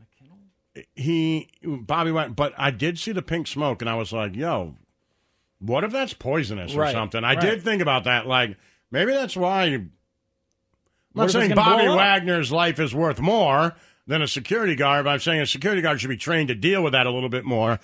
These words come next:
Speaker 1: than a football player. Like, maybe a security guard would think before he ran into the pink smoke and tackled him, this, you know, "Hey, we've been trained on this may be some sort of substance."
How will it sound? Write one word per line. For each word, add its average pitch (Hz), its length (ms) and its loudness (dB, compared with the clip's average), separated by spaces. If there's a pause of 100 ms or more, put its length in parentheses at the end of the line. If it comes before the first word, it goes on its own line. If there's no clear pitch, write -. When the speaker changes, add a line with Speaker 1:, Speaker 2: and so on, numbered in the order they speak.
(280)
Speaker 1:
than 143 200 -4
a 113 40 -4
football 135 460 0
player. 110 320 0
Like, 117 240 0
maybe 165 220 2
a 139 60 2
security 202 440 0
guard 143 300 0
would 123 160 -4
think 214 440 -2 (460)
before 185 380 0
he 160 40 4
ran 170 340 4
into 202 420 2
the 160 100 0
pink 175 300 0
smoke 165 360 -2
and 135 140 -2
tackled 175 460 2
him, 120 240 0 (640)
this, 139 440 -2
you 156 180 0
know, 131 120 2
"Hey, 180 180 4
we've 156 160 0
been 151 140 0
trained 160 360 0
on 135 200 2
this 143 200 0
may 139 160 2
be 135 160 2
some 139 240 0
sort 123 220 -2
of 101 80 -4
substance." 95 720 -6